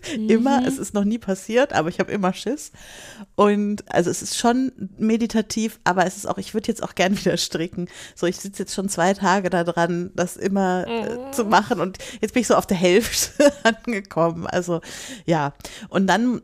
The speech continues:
Speaker 1: danach muss ich noch das Halsbündchen und diese Ärmeleinleger machen. Da freue ich mich aber auch schon drauf.
Speaker 2: Warte, was sind A-, Ärmeleinleger?
Speaker 1: Ähm,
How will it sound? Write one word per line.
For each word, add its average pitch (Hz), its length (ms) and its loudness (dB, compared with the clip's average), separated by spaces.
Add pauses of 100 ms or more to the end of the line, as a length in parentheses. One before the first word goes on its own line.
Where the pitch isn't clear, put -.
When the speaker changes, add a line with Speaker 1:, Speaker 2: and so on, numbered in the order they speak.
(100)
Speaker 1:
danach 196 380 4
muss 233 240 -2
ich 214 140 -4
noch 202 180 0
das 190 220 -4
Halsbündchen 208 880 -2
und 190 320 -4
diese 175 260 0
Ärmeleinleger 175 880 0 (220)
machen. 190 500 -2 (340)
Da 185 120 0
freue 196 220 2
ich 220 80 -6
mich - 160 -4
aber - 160 0
auch - 80 -6
schon 175 180 -6
drauf. 151 240 0
Speaker 2:
Warte, 170 220 2
was 175 160 2
sind 175 200 0
A-, 160 220 2
Ärmeleinleger? 156 920 -2 (540)
Speaker 1:
Ähm, 202 300 6